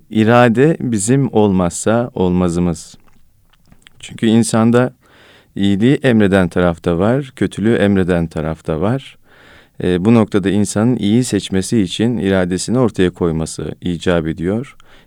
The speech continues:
İrade de nefsin terbiyesine bağlı.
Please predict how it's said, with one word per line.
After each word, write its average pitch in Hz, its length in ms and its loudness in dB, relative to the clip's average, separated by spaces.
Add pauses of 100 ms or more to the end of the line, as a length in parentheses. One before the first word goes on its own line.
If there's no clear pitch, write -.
İrade 110 560 2
de 156 260 0
nefsin 117 840 0
terbiyesine 104 840 2
bağlı. 76 360 -4